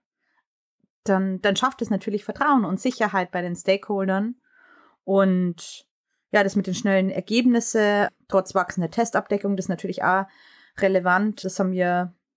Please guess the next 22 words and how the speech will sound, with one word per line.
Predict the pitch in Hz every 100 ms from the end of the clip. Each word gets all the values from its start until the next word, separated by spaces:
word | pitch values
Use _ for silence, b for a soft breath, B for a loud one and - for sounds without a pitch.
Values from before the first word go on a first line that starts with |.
| _ _
neulich | - - - - 180 185 180
bei | 175
uns | 170 185
im |
Frontend | 233 220 202 185
erst | 165 -
erzielt, | 175 - 202 185
indem | 180 175
wir | 175 170
das | 196
Framework | 277 277 262 247
gewechselt | 214 202 220 208
haben. | 208 196 190
Dadurch | 170 170 - B B _
sind | 202 180
die |
Tests | 175 196 185 -
einfach | - 175 180 - b b b b b _
viel, | - 277 285
viel | 247 180
schneller | - 202 208 240
geworden, | 233 214 220 220 233 233 220